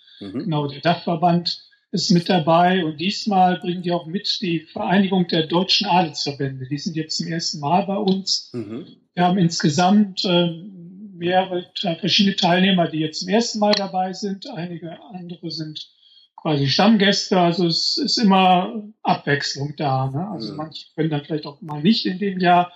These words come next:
Speaker 2: setzen dann mal aus, äh, sodass halt immer Bewegung ist und drin ist und man halt immer auch unterschiedliche, ähm, Angebote dort wahrnehmen kann. Auch verschiedene andere Einrichtungen aus Westfalen, wie zum Beispiel der Altertumsverein, die sind immer da, äh, Internetportal Westfälische Geschichte,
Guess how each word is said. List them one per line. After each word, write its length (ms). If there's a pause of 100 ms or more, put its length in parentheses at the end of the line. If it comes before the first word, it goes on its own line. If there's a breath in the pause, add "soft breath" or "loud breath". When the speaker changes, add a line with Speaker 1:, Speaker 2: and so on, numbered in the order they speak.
(180 loud breath)
Speaker 2:
setzen 360
dann 160
mal 160
aus, 600 (420 loud breath)
äh, 220
sodass 380
halt 140
immer 180
Bewegung 520
ist 280
und 300 (100)
drin 180
ist 220
und 80
man 160
halt 200
immer 220
auch 240
unterschiedliche, 960 (520 soft breath)
ähm, 260
Angebote 600
dort 340
wahrnehmen 520
kann. 320
Auch 180
verschiedene 480
andere 600 (800)
Einrichtungen 580
aus 220
Westfalen, 640
wie 80
zum 180
Beispiel 200
der 80
Altertumsverein, 840
die 100
sind 180
immer 180
da, 960
äh, 60
Internetportal 1000
Westfälische 600
Geschichte, 760